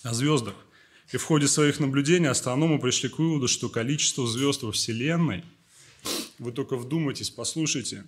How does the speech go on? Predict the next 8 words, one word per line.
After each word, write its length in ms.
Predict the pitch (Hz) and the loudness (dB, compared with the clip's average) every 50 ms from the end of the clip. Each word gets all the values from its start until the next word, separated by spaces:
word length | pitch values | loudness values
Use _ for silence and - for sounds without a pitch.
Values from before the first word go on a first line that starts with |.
| - | -12
для 180 | - 135 120 139 | -8 -2 0 2
меня 200 | 151 160 185 180 | 2 2 2 2
это 140 | 156 - 135 | 0 0 -4
просто 340 | - 139 143 135 - 131 113 | -4 -4 -4 -4 -4 -6 -6
цифры, 400 | - - 143 139 - - - - - _ _ _ _ _ _ _ _ _ | -4 -4 -4 -6 -6 -10 -14 -18 -20 _ _ _ _ _ _ _ _ _
очень 280 | 113 113 - - 113 107 | -8 -6 -4 -4 -4 -4
большие. 520 | 117 120 113 - - 131 120 107 98 - - - _ _ _ _ _ _ _ _ _ _ _ - - - - - - - - - - - - - - _ _ - | -4 -2 -2 -2 -4 -4 -4 -6 -6 -8 -12 -20 _ _ _ _ _ _ _ _ _ _ _ -20 -20 -20 -20 -20 -20 -20 -20 -20 -20 -20 -20 -20 -20 _ _ -10
Десять 720 | 120 117 117 143 190 208 190 - - 123 101 - - - | -6 -2 0 2 2 2 2 2 0 -2 -2 -4 -6 -8